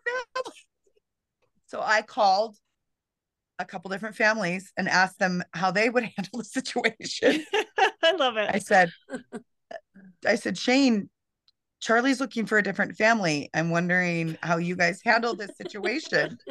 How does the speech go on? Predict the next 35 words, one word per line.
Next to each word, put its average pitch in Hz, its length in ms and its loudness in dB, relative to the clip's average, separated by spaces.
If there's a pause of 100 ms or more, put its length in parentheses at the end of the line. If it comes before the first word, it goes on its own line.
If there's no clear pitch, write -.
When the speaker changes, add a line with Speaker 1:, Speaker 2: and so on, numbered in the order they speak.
(360)
Speaker 2:
<laughs> - 220 -6 (800)
Speaker 1:
He 262 100 -2
said, 180 440 4 (560)
"Oh, 208 480 4 (160)
uh, 185 480 2
yeah, 190 180 -8
no, 190 220 -10
we, 233 400 -10 (240)
he 214 300 -4
wouldn't 214 440 -2
be 202 100 2
able 175 160 4
to - 100 -12
play 185 160 2
with 170 100 -2
electronics. 156 840 0
We, 170 200 -2
there 165 280 6
are 156 120 6
consequences 151 840 -6
for 139 300 0 (400)
making 175 280 -2
bad 208 200 4
choices 220 400 2
at 202 60 4
our 202 140 8
house 170 320 0
too." 156 540 -4 (1300)
And 165 80 -2
I 170 80 0
called 185 280 -8
another 277 680 4
family, 226 580 -2
and 240 180 -2
then 339 140 4